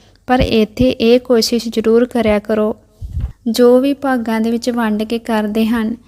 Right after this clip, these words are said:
ਕਿ ਆਪਣੇ ਕੋਲ ਖੁੱਲ੍ਹਾ ਸਮਾਂ ਹੁੰਦਾ ਹੈ ਤੇ ਆਪਾਂ ਰੋਜ਼ਾਨਾ ਦੇ ਦਸ ਮਿੰਟ ਦੇ ਬਾਣੀ ਸੁਖਮਨੀ ਸਾਹਿਬ ਜੀ ਦੀ ਲਈ ਕੱਢ ਸਕਦੇ ਹਾਂ। ਉੱਥੇ ਤੁਸੀਂ ਬੜੇ ਹੀ ਪਿਆਰ ਅਤੇ ਸਹਿਜ ਦੇ ਨਾਲ ਪਾਠ ਕਰਿਆ ਕਰੋ, ਮਨ ਨੂੰ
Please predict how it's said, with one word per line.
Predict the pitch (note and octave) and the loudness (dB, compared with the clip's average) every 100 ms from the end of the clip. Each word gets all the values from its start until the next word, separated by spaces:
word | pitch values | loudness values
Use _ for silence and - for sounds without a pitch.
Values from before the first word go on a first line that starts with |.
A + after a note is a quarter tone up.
| - _ | -20 _
ਕਿ | - A#3 | 0 0
ਆਪਣੇ | A3 A#3 A#3 | 0 -2 -4
ਕੋਲ | A#3 A#3 A3+ | -2 0 0
ਖੁੱਲ੍ਹਾ | A3 A#3 A3 A#3+ | -2 -2 0 0
ਸਮਾਂ | - A#3 A3 G#3+ | 0 0 0 0
ਹੁੰਦਾ | A3+ A3 G#3+ G#3+ | 2 2 0 0
ਹੈ | A3+ | -2
ਤੇ | A3 B3+ - | -4 -6 -6
ਆਪਾਂ | A3 A#3 A#3+ | -4 -2 0
ਰੋਜ਼ਾਨਾ | A#3 A3+ G#3+ G#3+ A#3+ | 0 -2 0 0 0
ਦੇ | A#3+ A3 A#3 _ _ _ _ - | 0 -4 -6 _ _ _ _ -2
ਦਸ | A3+ A3+ A3 | 2 2 2
ਮਿੰਟ | B3 B3 A#3 B3+ | 0 0 0 -2
ਦੇ | B3 B3+ | 0 0
ਬਾਣੀ | A#3 A3 A3 | 2 0 0
ਸੁਖਮਨੀ | G#3+ A#3 B3 B3 | -4 -6 -2 -4
ਸਾਹਿਬ | A#3+ A#3 A3 | 0 -2 0
ਜੀ | A3 A3 | -2 -2
ਦੀ | A3 A3+ B3 _ _ _ _ _ A3+ | -2 -4 -6 _ _ _ _ _ -2
ਲਈ | A3+ | -2
ਕੱਢ | A3+ A3+ G#3+ | 0 -2 -2
ਸਕਦੇ | - A3+ G#3+ G#3+ A3 | -2 -2 0 -2 -2
ਹਾਂ। | A3 A3 - | 0 -4 -4
ਉੱਥੇ | A#3+ A#3+ C4+ | -4 -2 -2
ਤੁਸੀਂ | C4+ C4 C4+ | -2 -2 0
ਬੜੇ | B3 A3+ A3 | 2 2 2
ਹੀ | A3+ A#3+ - | 0 -2 -2
ਪਿਆਰ | A3+ G#3+ G#3+ - | 0 0 0 -4
ਅਤੇ | A3+ A#3 A#3 | -8 -4 -4
ਸਹਿਜ | - A3+ G#3+ A3 | -2 -2 0 -2
ਦੇ | A3+ A#3+ | -2 -2
ਨਾਲ | A3+ G#3+ A#3+ _ - _ _ | 0 -2 -4 _ -20 _ _
ਪਾਠ | A#3 G#3+ G#3 - | 2 2 0 -2
ਕਰਿਆ | A3 G#3+ G#3 | 0 0 -2
ਕਰੋ, | A3 G#3+ A3 - _ _ _ _ _ _ _ _ _ _ - | -4 -4 -6 -12 _ _ _ _ _ _ _ _ _ _ -2
ਮਨ | A#3 A#3 | 2 2
ਨੂੰ | A#3+ B3+ | 2 2